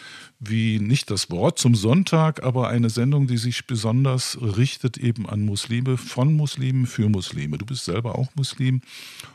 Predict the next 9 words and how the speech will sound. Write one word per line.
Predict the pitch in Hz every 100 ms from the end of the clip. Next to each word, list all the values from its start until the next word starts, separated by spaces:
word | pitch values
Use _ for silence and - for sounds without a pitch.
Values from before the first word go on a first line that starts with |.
| -
und, | 120 117 110 -
äh, | 110 107 107 - - _
machst | 90 98 -
diese | 117 101
Sendung. | 90 82 82 78 76 - - - - - - _ _ _ _
Und, | - 123 117 113 -
äh, | 127 123
ja, | 120 151 202
aber | 104 95 95